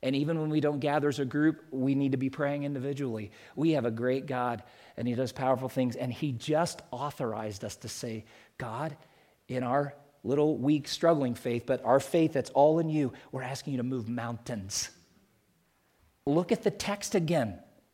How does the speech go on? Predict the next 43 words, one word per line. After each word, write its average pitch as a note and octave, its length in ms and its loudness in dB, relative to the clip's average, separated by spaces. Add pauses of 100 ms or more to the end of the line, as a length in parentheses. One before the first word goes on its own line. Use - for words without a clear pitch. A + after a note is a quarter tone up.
(120)
Jesus F3 420 0
says F#3 200 6
at - 20 -2
the F3 60 0
end E3+ 100 0
of D3 40 0
verse D#3+ 140 0
twenty-four, E3 640 2
"It D3+ 320 -2
will C#3 260 0
be B2+ 420 -2
yours." D#3+ 540 -4 (1200)
So F#3+ 200 2
I'm G#3 120 4
not, A#3+ 340 4
I, E3+ 120 -6 (200)
you F#3+ 140 0
know, G3 160 0
I F3+ 80 2
don't C4+ 100 4
even B3 120 6
wanna E3 160 6
stoop - 500 0
to G3 100 6
the C#3 80 4
level C3 320 6
of A#2+ 80 0
saying, C3 340 2 (400)
"God, D3 340 -6
could C3+ 140 -6
you," B2+ 220 -6 (1120)
I, C3 120 -12
I've D#3 120 -8
told G#3 200 -2
you D#3+ 60 2
this C3+ 100 -4
before. A#2 360 -4
This E3 180 -4
is F3+ 80 -6
just G3 160 -4
uncanny C3+ 380 -2
to G2+ 60 -8
me. F#2 180 -14